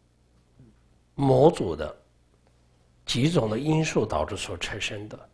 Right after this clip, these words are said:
这样的话，它的因素是什么？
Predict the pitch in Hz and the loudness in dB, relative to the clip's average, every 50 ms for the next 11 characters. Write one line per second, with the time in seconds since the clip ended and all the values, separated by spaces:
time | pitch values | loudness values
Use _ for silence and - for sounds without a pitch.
0 | _ _ _ _ _ _ _ _ _ _ _ _ _ _ _ - - - - _ | _ _ _ _ _ _ _ _ _ _ _ _ _ _ _ -20 -20 -20 -18 _
1 | - - 139 120 113 95 123 123 120 120 113 101 101 110 120 113 - 117 104 - | -2 0 0 0 0 0 0 0 0 -2 -2 -4 -6 -6 -6 -6 -6 -6 -8 -6
2 | - 107 - - 107 85 | -6 -6 -6 -8 -10 -12